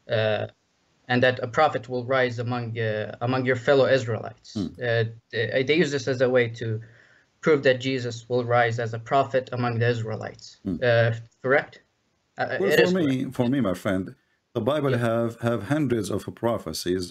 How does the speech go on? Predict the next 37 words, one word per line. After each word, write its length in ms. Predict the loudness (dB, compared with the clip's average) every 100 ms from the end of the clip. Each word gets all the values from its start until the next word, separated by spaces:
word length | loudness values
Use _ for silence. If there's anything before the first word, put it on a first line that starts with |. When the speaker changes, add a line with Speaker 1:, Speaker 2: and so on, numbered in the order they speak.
| -4
Speaker 2:
All 140 | -2
of 80 | 0
them, 140 | 0
they 100 | -2
fit 280 | -2 -6 -6
with 120 | -8
Jesus. 500 | -4 -4 -4 -10 -12 -18 _
Speaker 1:
Yeah. 220 | -4 -2 -2
Speaker 2:
And 280 | -2 -2 0
even 240 | 0 0 0
if, 180 | 0
even 220 | 0 0 0
if 100 | 0
this 180 | -2
one 200 | 0 0
is 100 | 0
about 320 | 0 0 0 0
Jesus 260 | -2 -2
or 140 | -2 0
not, 300 | 0 -2 -2
that 260 | -4 -2
not 240 | -4 -4 -4
will 140 | -4
change 260 | 0 0 0
nothing. 340 | -2 -4 -10
But 340 | -6 -6 -4 -2
go 120 | 0
ahead, 180 | 0 0
I'm 80 | -2
listening. 280 | -2 -10 -16 _ _ _ _ _ _ _ _
Speaker 1:
Yeah, 160 | -2
but 160 | -2 -2
this 160 | -4 -2
one 100 | -2
is 120 | 0
about 280 | 0 0 -2
Jesus. 540 | -8 -8 -12 -20